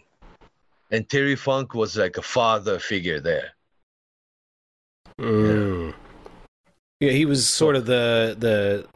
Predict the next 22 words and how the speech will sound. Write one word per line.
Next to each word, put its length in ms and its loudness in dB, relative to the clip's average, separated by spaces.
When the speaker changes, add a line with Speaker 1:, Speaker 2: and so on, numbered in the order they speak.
Speaker 2:
legitimate 800 2
outsider 520 0
who 60 -2
came 320 -2
in 240 0
to 540 -2
kinda 180 0
coach 640 -2
their 260 0
stars. 640 -4
Speaker 1:
Yeah, 200 4
living 320 2
legend 340 0
of 160 0
professional 400 0
wrestling, 420 0
yes. 320 -2
Speaker 2:
Mm. 300 -4
Speaker 1:
Had 140 2
a 40 0
people 340 0
like 200 0